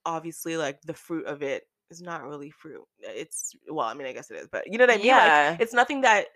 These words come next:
Speaker 1: um, like you were saying, it's
Speaker 2: It's
Speaker 1: nothing that
Speaker 2: sustainable,
Speaker 1: sustains you, and
Speaker 2: yeah.
Speaker 1: it's, it's interesting because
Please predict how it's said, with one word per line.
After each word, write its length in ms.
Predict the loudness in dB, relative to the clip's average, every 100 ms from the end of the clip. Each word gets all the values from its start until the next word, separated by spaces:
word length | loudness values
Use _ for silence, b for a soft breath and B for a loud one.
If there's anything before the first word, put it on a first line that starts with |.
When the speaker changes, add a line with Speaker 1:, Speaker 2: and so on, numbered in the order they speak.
| -4
Speaker 1:
um, 440 | -2 0 -4 -8 -12
like 120 | -8 -6
you 60 |
were 40 | -4
saying, 220 | -2 -4
it's 180 | -4 -8
Speaker 2:
It's 140 | -4
Speaker 1:
nothing 80 | -2
that 100 | 2
Speaker 2:
sustainable, 540 | 4 4 4 4 4
Speaker 1:
sustains 100 | 2
you, 240 | 2 4 4
and 160 | 2
Speaker 2:
yeah. 120 | 0 -8 B B -4
Speaker 1:
it's, 340 | -4 -4 -20 _ _
it's 160 | -6 -2
interesting 500 | -4 -4 -8 -8 -8
because 600 | -8 -6 -4 -4 -6 -12